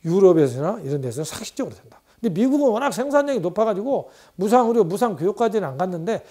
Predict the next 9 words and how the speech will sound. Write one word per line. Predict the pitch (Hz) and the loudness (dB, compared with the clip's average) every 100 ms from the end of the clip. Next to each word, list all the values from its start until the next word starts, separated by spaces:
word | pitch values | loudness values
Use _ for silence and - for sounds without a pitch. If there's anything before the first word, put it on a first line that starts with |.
| - | -20
크게 | - - 147 - 294 320 | -8 -6 -4 -4 0 0
문제가 | 196 196 240 214 | 0 -2 0 -2
없었어. | - 120 - _ _ _ | -4 -18 -20 _ _ _
뭐 | - 131 | -18 -12
세탁소하고, | 143 269 - 233 214 160 175 185 175 165 - _ _ _ _ _ - | -4 -2 0 -2 0 -2 0 0 0 -2 -10 _ _ _ _ _ -8
어, | 165 | -6
뭐, | 170 170 185 165 190 262 - _ _ - | -2 2 2 2 -2 -4 -8 _ _ -4
어, | 185 | 4
어, | 175 | 6